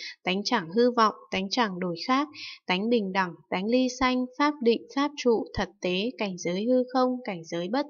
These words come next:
tư nghì của thanh hương vị xúc pháp giới, có thể hành bát nhã ba la mật đa chăng? Không thiện hiện.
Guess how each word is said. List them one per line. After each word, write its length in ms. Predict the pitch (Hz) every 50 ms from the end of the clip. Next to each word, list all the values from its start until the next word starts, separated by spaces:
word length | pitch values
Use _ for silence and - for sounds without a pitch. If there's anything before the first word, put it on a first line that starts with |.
| -
tư 160 | - 254 254 247
nghì 320 | 240 226 208 185 170 170 - - - - - - - _
của 180 | - 196 165 160 165
thanh 220 | 214 233 247 247
hương 220 | 254 262 262 254 233
vị 140 | 240 226 - - - -
xúc 140 | 277 285 277 285
pháp 160 | 277 277 285 285
giới, 400 | 277 277 190 180 180 185 233 269 254
có 160 | - 196 185 190
thể 160 | - 240 190
hành 320 | 170 175 190 180 165 165 165
bát 220 | 202 240 254 -
nhã 240 | 240 240 240 247 269
ba 200 | 262 247 247 247
la 280 | 247 247 240 247 240 226
mật 180 | 208 180 170 - _
đa 240 | 196 214 226 240 240 233
chăng? 300 | - 247 240 240 240 240 240 _ _ - - - - - - - -
Không 280 | _ - - 254 247 247 254 240 247 -
thiện 220 | 233 220 - -
hiện. 260 | 180 208 214 196 -